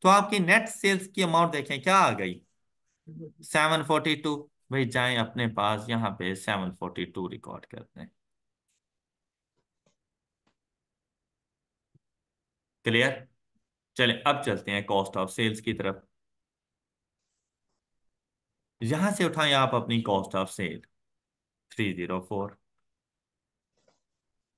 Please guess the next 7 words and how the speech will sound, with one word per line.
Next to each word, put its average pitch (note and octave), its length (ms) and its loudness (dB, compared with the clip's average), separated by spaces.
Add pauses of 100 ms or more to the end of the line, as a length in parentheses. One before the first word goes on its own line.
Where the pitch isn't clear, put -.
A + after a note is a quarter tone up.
(420)
थ्री B2 260 -2
ज़ीरो G#2 300 -4 (540)
फ़ोर, - 280 -6 (380)
ऑलराइट। B2 380 4 (520)
अच्छा E3 160 0
नेक्स्ट G3+ 320 0
देखें F2 280 -10